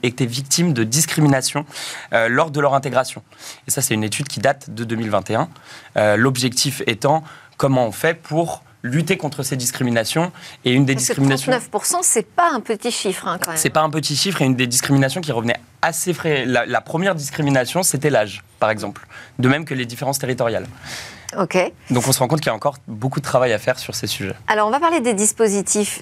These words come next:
Speaker 2: et notamment avec l'exemple compl-, concret, euh, d'Evry, euh, Courcouronne. Du côté de Diversity Days, vous, vous relancez un, un programme ?
Speaker 1: Tout à fait. On relance un programme. Euh, il fait son retour à Évry-Courcouronne. L'objectif étant, euh, de lancer ce nouveau leadership programme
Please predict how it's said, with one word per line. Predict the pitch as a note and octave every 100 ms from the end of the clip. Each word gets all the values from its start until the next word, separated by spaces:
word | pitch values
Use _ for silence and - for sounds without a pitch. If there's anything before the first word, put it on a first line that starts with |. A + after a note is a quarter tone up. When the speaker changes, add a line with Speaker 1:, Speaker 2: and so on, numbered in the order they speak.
| -
Speaker 2:
et | G3+
notamment | G#3 B3 B3 A3+ A3+
avec | F#3+ F#3+
l'exemple | F3+ F#3+ F3+ -
compl-, | F3+ - -
concret, | - G3 - G#3+ G3 F#3
euh, | D#3+ D#3 D3 C#3+ E2+
d'Evry, | D#3+ F#3+ E3+ G3 G#3+ F3
euh, | E3 D#3+ D3+
Courcouronne. | G#3+ - G#3+ G#3+ D#4 E4 G3
Du | G3+
côté | A#3 C4 - C4+
de | G3+ G#3+
Diversity | G3+ G3 A3 G#3 -
Days, | G#3 D4
vous, | A#3
vous | A3+ G#3
relancez | F3 G#3 A#3+ A#3+ A#3 C#4+ C#4
un, | G#3+ F#3+ G3+ F#3+
un | F#3+
programme ? | - G#3+ A3+ E4+ C4 - -
Speaker 1:
Tout | E3
à | D3+
fait. | C3 - -
On | A#2+
relance | A2 B2 C#3+ -
un | B2+
programme. | - A#2 C3 F3+ C#3+ -
Euh, | A2+ A2 G#2+ G#2+ G#2+
il | G#2+
fait | -
son | D#3+ C#3+
retour | B2 B2 C#3 C3 - -
à | D3+
Évry-Courcouronne. | B2+ A#2+ B2 - A2 B2+ C#3+ F2 - - -
L'objectif | A#2 A2+ A#2 D3+ C3+
étant, | A#2+ A#2 A#2+ A#2+ - - -
euh, | G#2 G#2
de | G2 A2 G#2+ G#2 G#2 G2+
lancer | A2 C#3 C3+ - C#3+
ce | C3+ -
nouveau | B2 B2
leadership | B2+ A#2+ B2 - C3+
programme | C3 B2 B2+ B2